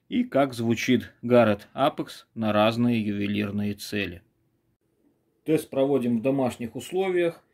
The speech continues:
Чуечку понизили на одно деление. Тест проходит по воздуху. Ложников никаких нету.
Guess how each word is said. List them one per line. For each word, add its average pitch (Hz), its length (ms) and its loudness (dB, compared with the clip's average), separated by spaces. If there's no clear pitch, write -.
Чуечку 113 680 -2
понизили 123 500 2
на 117 220 6
одно 120 220 2
деление. 156 680 -2
Тест 156 260 -4
проходит 120 560 -4
по 120 160 0
воздуху. 110 580 -4
Ложников 127 680 0
никаких 120 720 -2
нету. 185 460 -2